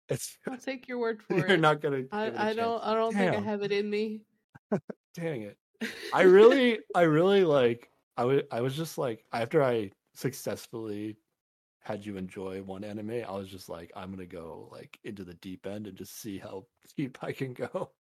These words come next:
Speaker 2: Did you think this one was gonna work?
Speaker 1: Yeah, I thought, after I rewatched the first three episodes, and I was like, "Okay, I,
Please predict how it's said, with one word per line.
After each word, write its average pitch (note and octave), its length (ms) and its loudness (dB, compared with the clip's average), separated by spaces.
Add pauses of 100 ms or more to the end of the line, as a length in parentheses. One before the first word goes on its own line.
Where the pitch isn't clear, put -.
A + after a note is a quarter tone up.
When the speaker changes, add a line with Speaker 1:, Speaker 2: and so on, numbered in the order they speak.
Speaker 2:
Did G#3+ 180 -18
you B3+ 120 -6
think B3 220 -6
this C4 200 -6
one B3+ 160 -4
was C#4 140 -6
gonna A#3+ 180 -2
work? B3 280 -2 (580)
Speaker 1:
Yeah, A3+ 240 10
I G#3+ 100 10
thought, D4+ 320 2 (880)
after G#3 240 8
I D#3+ 60 12
rewatched B2 420 6
the A#2 80 -6
first A2 260 -6
three G#2+ 100 -6
episodes, C3 600 -8 (100)
and B2 260 0 (320)
I B2+ 100 4
was A#2+ 180 0
like, G#2 220 -4
"Okay, F#2+ 340 -8
I, G#2+ 160 -10